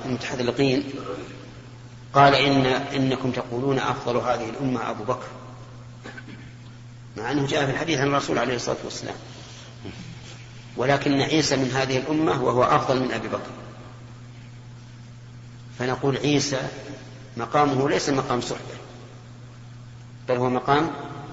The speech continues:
نبوة، فهو من أولى، من أولي العزم، من، من أولي العزم، لكنه يتبع الرسول عليه الصلاة والسلام، لأن الله أخذ عليهم الميثاق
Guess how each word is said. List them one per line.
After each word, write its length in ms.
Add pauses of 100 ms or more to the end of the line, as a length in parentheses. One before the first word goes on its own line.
(480)
نبوة، 460 (720)
فهو 180
من 120
أولى، 220
من 320
أولي 120
العزم، 320 (1080)
من، 120 (220)
من 120
أولي 140
العزم، 280 (1000)
لكنه 480
يتبع 400
الرسول 300
عليه 200
الصلاة 240
والسلام، 300
لأن 140
الله 160
أخذ 360
عليهم 300
الميثاق 500